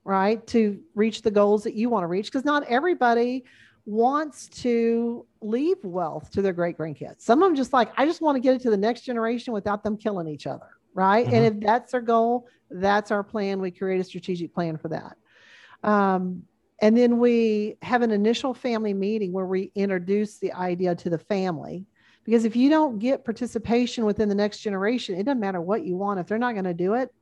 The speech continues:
Speaker 1: your plan's dead. And then the last piece of it is, uh, we encourage families to, uh, change their relationship.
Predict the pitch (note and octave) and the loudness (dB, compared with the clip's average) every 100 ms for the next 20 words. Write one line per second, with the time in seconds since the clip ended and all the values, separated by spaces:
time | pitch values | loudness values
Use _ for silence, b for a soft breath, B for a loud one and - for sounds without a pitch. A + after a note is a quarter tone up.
0 | _ _ _ - G#3 G#3 A3 F#3 D#3 E3 | _ _ _ -4 -4 0 0 0 -4 -4
1 | F3 D#3 - _ _ _ _ _ b b | -2 -4 -10 _ _ _ _ _ b b
2 | b b b _ G#3 G#3 A3 A3 G#3 G3 | b b b _ 2 4 6 4 4 2
3 | G3 G#3 A#3+ A#3+ - A3+ G#3 G#3+ F#3+ G3 | 2 2 2 -2 -6 -4 -4 -2 2 2
4 | F#3+ F#3+ F#3 F#3 - b b b _ G#3 | 2 2 0 -4 -10 b b b _ -2
5 | G3+ F#3 A3 D4 F4 A#3 G#3 A3+ G#3 - | -2 2 4 6 4 2 -2 -2 -2 -2
6 | G#3 F#3+ G3 F#3+ F#3+ - F#3 - - G#3+ | -4 -2 -2 -2 -4 -6 -6 -6 -8 -2
7 | G#3 - C4+ D4+ _ _ _ - - D#4+ | -2 -4 -12 -16 _ _ _ -16 -2 2
8 | F#4 G4 F#4+ C#4+ B3+ G3 F#3 G3+ C4 A3 | 4 2 2 2 2 2 2 0 -2 -6
9 | - B3+ B3 | 0 -2 -2